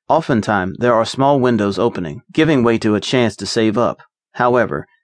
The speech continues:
ninety percent of the time, people fail to take it. Why do people fail to take the small and frequent chances to save up?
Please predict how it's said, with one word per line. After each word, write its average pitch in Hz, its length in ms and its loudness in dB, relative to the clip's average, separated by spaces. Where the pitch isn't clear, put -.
ninety 160 300 2
percent 127 420 0
of 104 60 0
the 101 80 -4
time, 101 400 -2
people 131 320 -2
fail 117 240 2
to 104 100 -6
take 123 300 -2
it. 69 140 -10
Why 123 160 2
do 131 140 -2
people 123 320 -2
fail 117 320 2
to 101 80 -8
take 113 240 -4
the 107 80 -6
small 127 360 2
and 104 200 -4
frequent 117 400 -2
chances 110 400 -4
to - 100 -12
save 113 320 -2
up? 92 220 0